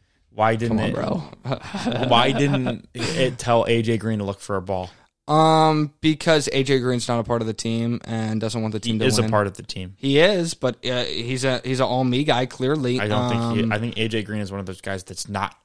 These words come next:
Speaker 1: an all me guy.
Speaker 2: He, he wa-, he
Speaker 1: He's
Speaker 2: could've,
Speaker 1: the exact opposite.
Speaker 2: he
Speaker 1: He's a
Speaker 2: could've,
Speaker 1: team guy
Speaker 2: he
Speaker 1: at
Speaker 2: could've
Speaker 1: heart.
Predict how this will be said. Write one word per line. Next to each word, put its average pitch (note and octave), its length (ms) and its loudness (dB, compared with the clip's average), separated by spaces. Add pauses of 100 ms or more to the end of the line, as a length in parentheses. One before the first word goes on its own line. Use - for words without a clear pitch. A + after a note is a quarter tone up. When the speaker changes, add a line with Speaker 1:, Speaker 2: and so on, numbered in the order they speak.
Speaker 1:
an G2 160 -16
all F#2 180 -14
me F2+ 140 -14
guy. C#3+ 140 -14
Speaker 2:
He, D3 540 2
he C#3+ 280 0
wa-, B2+ 580 2
he C3+ 140 -2
Speaker 1:
He's C3+ 80 -2
Speaker 2:
could've, C3+ 180 0
Speaker 1:
the B2+ 80 0
exact G#2+ 340 0
opposite. G#2 280 -2
Speaker 2:
he C#3 60 0
Speaker 1:
He's C#3+ 40 0
a - 40 -2
Speaker 2:
could've, D#3 160 4
Speaker 1:
team A#2 100 2
guy F#2 220 0
Speaker 2:
he F2+ 100 -6
Speaker 1:
at G2+ 160 2
Speaker 2:
could've G#2 120 2 (140)
Speaker 1:
heart. - 60 -18